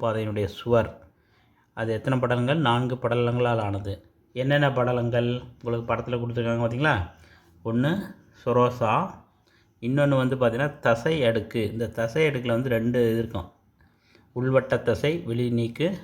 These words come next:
நீள்வாக்கு தசைன்னு. இது வந்து ரெண்டாவது தசை அடுக்கு. அடுத்து வந்து மு-, கோலை கீழ்ப்படலம், அடுத்து வந்து கோலை படலம். அப்போ மொத்தம் எத்தனை பகுதிகள் இருக்குது? நான்கு பகுதிகள்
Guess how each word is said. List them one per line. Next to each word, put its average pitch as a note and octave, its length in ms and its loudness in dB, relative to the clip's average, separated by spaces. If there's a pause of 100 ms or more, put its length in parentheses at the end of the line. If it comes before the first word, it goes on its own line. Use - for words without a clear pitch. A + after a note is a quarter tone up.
(180)
நீள்வாக்கு A#2+ 480 2
தசைன்னு. G#2 400 -4
இது B2 160 -2
வந்து B2+ 160 -4 (140)
ரெண்டாவது A2 360 2 (220)
தசை A#2+ 240 -4 (580)
அடுக்கு. A2 360 -2 (240)
அடுத்து A#2+ 260 -4
வந்து C3 180 0
மு-, A#2+ 160 -2 (200)
கோலை C#3+ 320 4 (320)
கீழ்ப்படலம், C3+ 760 -2 (560)
அடுத்து C3+ 320 -4
வந்து C#3 140 -2 (100)
கோலை A#2+ 280 4 (120)
படலம். G2 360 -2 (380)
அப்போ A#2 120 -10 (100)
மொத்தம் B2 220 0
எத்தனை C3+ 240 -2
பகுதிகள் B2 260 2
இருக்குது? B2+ 240 -4 (200)
நான்கு B2 440 2 (720)
பகுதிகள் A#2+ 400 4